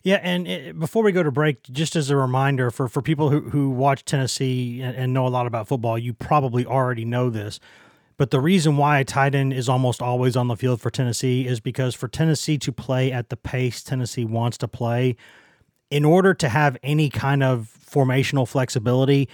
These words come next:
you have to have a tight end out there. Because if you've got four receivers out there, it, it, there you could go trips or you can go two on each side. There's a couple different things you can do.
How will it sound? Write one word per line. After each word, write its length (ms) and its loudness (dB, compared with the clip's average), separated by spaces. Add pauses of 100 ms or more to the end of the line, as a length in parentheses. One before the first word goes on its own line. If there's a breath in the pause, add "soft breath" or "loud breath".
(200 loud breath)
you 160 -2
have 320 0
to 80 0
have 180 2
a 60 -6
tight 280 -4
end 180 -6
out 180 -4
there. 240 -16 (300 soft breath)
Because 240 4
if 100 0
you've 100 2
got 220 6
four 180 4
receivers 460 2
out 220 2
there, 260 2 (380 loud breath)
it, 180 -8
it, 320 -10
there 220 6
you 180 -2
could 140 -6
go 120 4
trips 560 2
or 60 2
you 80 0
can 80 -6
go 140 2
two 260 0
on 140 0
each 140 -4
side. 260 0
There's 160 -2
a 40 -2
couple 280 0
different 320 0
things 240 0
you 60 0
can 180 -2
do. 360 4